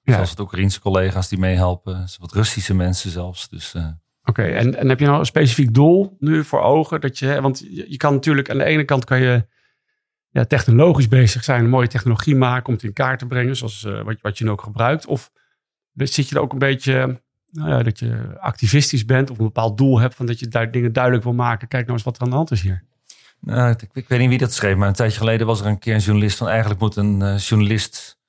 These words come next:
Speaker 2: is het niet zo verkeerd als die wat activistisch is. Dat ben ik niet zo heel erg. Ik ben wel een enorme fan van Oekraïne, trouwens van Rusland ook. Alleen niet van wat
Speaker 1: Je hebt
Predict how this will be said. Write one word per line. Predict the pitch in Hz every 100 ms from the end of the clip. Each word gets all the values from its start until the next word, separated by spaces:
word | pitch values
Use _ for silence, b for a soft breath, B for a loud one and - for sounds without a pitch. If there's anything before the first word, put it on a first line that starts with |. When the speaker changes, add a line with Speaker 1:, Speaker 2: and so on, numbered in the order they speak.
| _ _ _ _
Speaker 2:
is | 110 107
het | 101
niet | 110
zo | - 110
verkeerd | 98 - 110 107
als | 98
die | -
wat | 98
activistisch | 82 - 98 110 107 92 80
is. | 98
Dat | - 95
ben | 107
ik | 104 -
niet | 117 123
zo | -
heel | 101 98 92
erg. | 123
Ik | 127
ben | 110
wel | 110
een | 120
enorme | 123 139 117
fan | 90 107 98
van | 110
Oekraïne, | 101 107 104
trouwens | 92 101 92
van | 98
Rusland | 98 - 95 90
ook. | 104 113
Alleen | 92 95
niet | 95 92
van | 98
wat | 87
Speaker 1:
Je |
hebt | 139